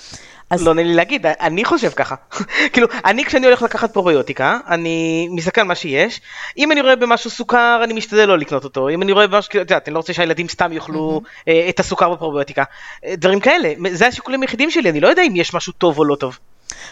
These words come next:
Speaker 1: אוקיי, אז... זה לא נכון. <laughs>
Speaker 2: זה, אני מתאר לעצמי.
Speaker 1: אה,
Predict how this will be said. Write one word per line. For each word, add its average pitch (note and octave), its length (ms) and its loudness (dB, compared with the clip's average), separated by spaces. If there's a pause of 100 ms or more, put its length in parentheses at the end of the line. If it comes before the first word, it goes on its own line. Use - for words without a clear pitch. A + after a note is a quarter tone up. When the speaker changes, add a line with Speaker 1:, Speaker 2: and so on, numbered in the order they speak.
(160)
Speaker 1:
אוקיי, D3 260 -6 (240)
אז... E3 300 -4 (240)
זה G3 120 0
לא E3 100 0
נכון. D#3 280 -8
<laughs> A3+ 1300 -4
Speaker 2:
זה, E3 220 2
אני D#3+ 180 0
מתאר E3 120 4
לעצמי. F#3 260 2
Speaker 1:
אה, A3 160 -6